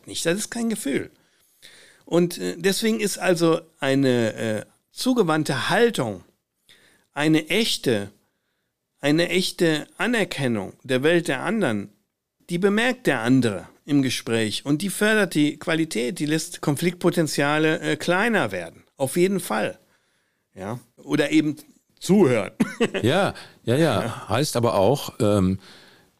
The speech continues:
Speaker 2: die Einstellung zu meiner Umwelt, zu den Menschen, mit denen ich arbeite, die beeinflusst meine Kommunikationsqualität, richtig?
Speaker 1: Zu hundert Prozent.
Speaker 2: Ja,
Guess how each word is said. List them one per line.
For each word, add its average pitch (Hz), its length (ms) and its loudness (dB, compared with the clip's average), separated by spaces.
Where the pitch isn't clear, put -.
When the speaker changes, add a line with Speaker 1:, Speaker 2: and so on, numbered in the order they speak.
Speaker 2:
die 120 120 -2
Einstellung 170 720 2
zu - 180 -2
meiner 120 360 4
Umwelt, 107 340 4
zu - 140 0
den 95 160 4
Menschen, 120 320 2
mit 127 180 0
denen 123 220 4
ich 113 180 2
arbeite, 98 280 0
die 98 160 2
beeinflusst 123 520 0
meine 113 240 0
Kommunikationsqualität, 107 1200 0
richtig? 120 380 2
Speaker 1:
Zu 117 220 -4
hundert 120 480 0
Prozent. 98 360 -10
Speaker 2:
Ja, 98 240 2